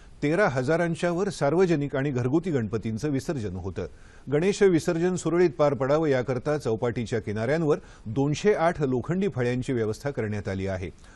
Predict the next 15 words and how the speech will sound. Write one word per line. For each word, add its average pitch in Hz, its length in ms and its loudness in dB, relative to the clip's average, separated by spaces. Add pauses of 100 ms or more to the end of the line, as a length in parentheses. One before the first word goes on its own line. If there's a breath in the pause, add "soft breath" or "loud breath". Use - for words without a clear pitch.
(120)
तसंच 165 320 -4 (280 soft breath)
छोट्या 143 240 4
गणेश 165 300 0
मूर्तींच्या 131 500 -2
विसर्जनासाठी 127 920 -2 (380 loud breath)
जर्मन 165 380 2
तराफ्यांसोबत 139 720 0 (280 soft breath)
हातगाड्याही 175 560 2
उपलब्ध 104 500 -4
असतील. 98 540 -10 (260 loud breath)
जीवरक्षकांसह 180 1000 2
एकूण 165 280 -2
सहा 156 340 2
जर्मन 139 500 0
तराफे 123 440 -2